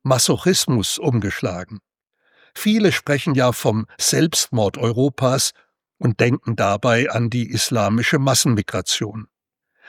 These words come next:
Aber wir haben es mittlerweile auch mit einer bewussten Zerstörung der westlichen Kultur zu tun, die von den Bewohnern des akademischen Elfenbeinturms als Dekonstruktion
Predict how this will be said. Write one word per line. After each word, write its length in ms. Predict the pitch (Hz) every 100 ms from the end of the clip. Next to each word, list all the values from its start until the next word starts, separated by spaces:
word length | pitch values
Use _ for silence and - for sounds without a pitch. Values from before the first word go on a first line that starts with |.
| - -
Aber 220 | 131 160
wir 120 | 151
haben 220 | 190 202
es 200 | 175 -
mittlerweile 760 | 165 170 165 147 160 160 151 147
auch 380 | - 131 147 -
mit 300 | 139 143 -
einer 240 | 135 131
bewussten 600 | 120 127 107 143 - - 131
Zerstörung 880 | - 127 - - 147 151 139 147 135
der 180 | 117
westlichen 540 | 113 123 - 135 - 139
Kultur 460 | - 170 - 202
zu 180 | - 127
tun, 420 | - - 123 175 - _ _ - - - -
die 80 |
von 240 | 131 185 156
den 160 | 143
Bewohnern 720 | 127 120 120 170 175 165 156 160
des 200 | 143 -
akademischen 720 | 131 147 127 127 120 - 117
Elfenbeinturms 1200 | - 196 - 127 120 107 - - 123 123 143 - - _ _
als 380 | - 117 - - _ _
Dekonstruktion 1300 | 170 160 - 123 120 - 123 - - 180 160 110 87